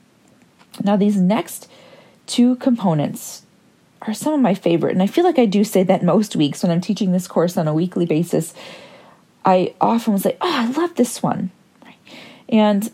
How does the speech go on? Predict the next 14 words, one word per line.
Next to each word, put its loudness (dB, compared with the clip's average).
not 0
because 2
I 4
generated 2
it, 4
and 4
I, 2
in 4
many 2
ways, 2
don't -2
feel 2
like 2
I 0